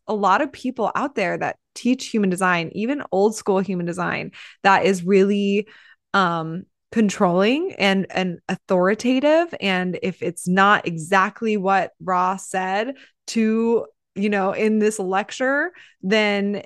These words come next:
it's wrong and you're wrong. And you have to do what I say kind of energy.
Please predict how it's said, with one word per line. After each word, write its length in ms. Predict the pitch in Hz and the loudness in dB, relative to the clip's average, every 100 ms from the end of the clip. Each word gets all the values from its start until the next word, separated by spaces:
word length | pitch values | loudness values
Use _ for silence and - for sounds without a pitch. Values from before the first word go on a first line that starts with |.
| _ - | _ -4
it's 180 | 208 - | -4 -2
wrong 540 | 180 175 - 202 269 | -2 0 4 4 2
and 240 | - 190 185 | 0 0 2
you're 240 | 175 180 | 2 0
wrong. 540 | 175 180 190 240 311 - - _ - | 0 2 2 0 -4 -12 -20 _ -10
And 500 | 208 196 180 180 175 - _ _ _ _ _ _ _ _ _ _ - | -4 -4 -2 -4 -6 -10 _ _ _ _ _ _ _ _ _ _ -8
you 160 | 180 202 | 0 2
have 200 | 180 185 | 2 0
to 80 | 180 | 2
do 120 | 185 | 2
what 100 | 170 | 2
I 80 | 175 | 0
say 400 | - - - - | -2 -4 -6 -6
kind 200 | - 196 | -2 0
of 60 | 180 | 2
energy. 500 | 196 214 247 302 | 2 2 4 4